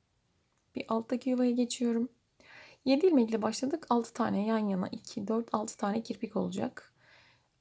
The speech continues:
İpucu versin size. Yani kaç ilmekle başladıysanız onun bir eksiği kadar,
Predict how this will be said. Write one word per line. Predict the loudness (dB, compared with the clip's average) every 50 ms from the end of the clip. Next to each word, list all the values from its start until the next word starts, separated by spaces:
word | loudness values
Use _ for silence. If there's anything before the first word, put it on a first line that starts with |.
| _ _ -10
İpucu | -8 -6 -4 -4 -2 -2
versin | -2 -2 -2 -2 -4 -4 -4
size. | -4 -4 -2 0 2
Yani | 2 2 2 0 -2 -2
kaç | -2 -2 0 0
ilmekle | 0 0 0 0 0 0
başladıysanız | 0 -2 -2 -4 -4 -4 -4 -4 -2 -2 -2 -2 -2 -2 0
onun | 0 2 2 2 0
bir | 0 -2
eksiği | -2 -2 -2 -2 0 -2 0
kadar, | 0 0 0 0 0 -2 -2 -4 -8